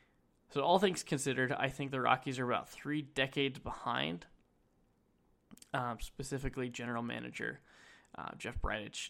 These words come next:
uh, and they're, they're behind the curve, and, uh, I think that they need to, they need to catch up. They need to hire more analytics staff. They need to, uh, probably think more analytically, hire an assistant G M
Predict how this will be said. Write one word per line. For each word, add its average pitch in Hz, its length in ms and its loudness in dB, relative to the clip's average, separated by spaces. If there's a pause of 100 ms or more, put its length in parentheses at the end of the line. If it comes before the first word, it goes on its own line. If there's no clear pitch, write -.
(120)
uh, 139 80 0 (100)
and 135 220 0
they're, 139 380 2
they're 143 180 2
behind 151 440 2
the 143 60 2
curve, 131 500 2 (840)
and, 131 640 6 (760)
uh, 85 280 -8 (960)
I 135 100 4
think 131 260 -2
that 131 160 -4
they 123 100 0
need 123 240 -6
to, 117 220 -8
they 123 120 -4
need 120 180 -6
to - 40 -10
catch - 240 -8
up. 175 340 2
They 117 100 -8
need 117 160 -8
to 123 40 -8
hire 120 240 0
more 123 220 -4
analytics 120 400 -4
staff. 135 340 2
They 127 120 -8
need 123 200 -10
to, 107 320 -8 (680)
uh, 80 220 -12 (1160)
probably 143 440 4
think 135 280 -4
more 139 160 2
analytically, 131 540 -2
hire 127 320 4
an 120 80 0
assistant 123 420 -8
G 120 240 -6
M 131 280 0